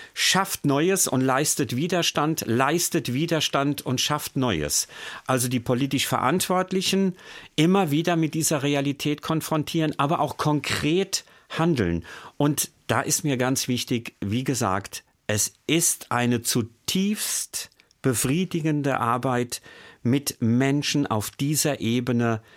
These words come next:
mit Respekt und Würde zu agieren. Und da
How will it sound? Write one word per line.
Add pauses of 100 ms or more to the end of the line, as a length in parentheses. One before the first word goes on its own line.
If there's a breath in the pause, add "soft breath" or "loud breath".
(140 loud breath)
mit
Respekt
und
Würde
zu
agieren. (420 loud breath)
Und
da